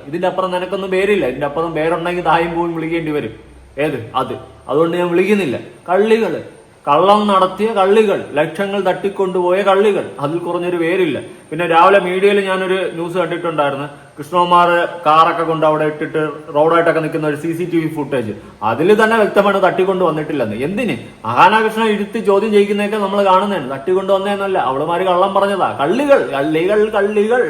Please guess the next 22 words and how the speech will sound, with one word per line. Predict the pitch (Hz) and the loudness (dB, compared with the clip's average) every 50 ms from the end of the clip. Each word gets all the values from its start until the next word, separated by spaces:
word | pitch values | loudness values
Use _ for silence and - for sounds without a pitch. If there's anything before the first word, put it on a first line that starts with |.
| - - 151 | -4 -6 -8
അത്ര | 147 - - 170 165 170 | -10 -6 -6 -4 -4 -2
തന്നെ. | 175 170 135 117 - - - - - | -4 -4 -6 -8 -10 -16 -20 -18 -10
എനിക്ക് | 202 214 202 214 | -4 -2 -2 -2
അത്രയ്ക്ക് | - - 240 220 208 214 170 151 165 | -2 -2 0 2 2 2 2 0 2
ദേഷ്യമുണ്ടാ | 180 202 196 - 196 175 156 135 127 127 127 123 | 2 2 2 2 0 -2 -2 -2 -4 -4 -4 -4
ഈ | 117 135 | -4 -6
കേസിൽ. | 131 117 117 117 104 101 - - - - - 190 | -6 -6 -6 -8 -8 -10 -12 -18 -20 -8 -4 -2
പ്രത്യേകിച്ച് | 196 190 - - 254 254 254 233 - 202 202 185 202 202 - - - - - 160 | -2 -2 -2 2 2 2 2 2 -2 2 2 2 2 0 -4 -12 -16 -12 -4 0
വേറെ | 202 247 277 269 277 262 | 2 4 6 6 6 6
ഒന്നുമല്ലടാ, | 240 233 214 202 190 160 131 117 110 107 - - - - - 180 | 4 2 2 2 4 4 2 2 0 -4 -10 -14 -16 -6 0 2
ഒരാളെ | 226 240 208 208 220 226 220 202 208 185 - - - | 4 4 6 6 6 6 6 6 4 2 -2 -4 -2
കരിവാരി | 175 185 220 254 247 247 247 240 208 190 | 0 0 2 4 4 4 4 2 0 0
തേക്കാൻ | 208 196 190 190 208 202 185 185 | 0 0 0 0 0 0 0 -2
വേണ്ടിയിട്ട് | 180 175 175 170 170 160 170 | -4 -4 -4 -4 -4 -4 0
ഇവളുമാര് | 196 220 233 226 226 220 214 214 208 - 180 | 0 0 2 2 0 0 0 -2 -2 -2 -2
കള്ളം | 180 202 240 233 220 180 196 | 2 2 2 0 0 0 0
ചെയ്തിട്ട് | 185 165 160 - - 147 147 - - - - - - - 151 | 0 0 -2 -4 -4 -8 -8 -8 -12 -20 -20 -20 -4 -2 0
അവളുമാരെ | 165 202 226 247 240 226 208 208 185 | 2 4 4 4 4 4 2 4 2
വെളുപ്പിക്കാൻ | 185 185 180 185 214 196 202 185 175 | 2 0 0 -2 -4 -2 -2 -2 -2
വേണ്ടിയിട്ട് | 170 165 165 165 151 151 156 151 127 - - - | -4 -6 -6 -6 -6 -8 -10 -10 -10 -14 -6 -2
ജാതിക്കാർഡ് | 175 185 196 220 240 - 220 - 185 170 160 143 131 | 0 2 2 2 0 0 -4 -4 -4 -4 -4 -4 -6
ഇറക്കി. | 123 117 113 113 113 | -8 -8 -10 -14 -18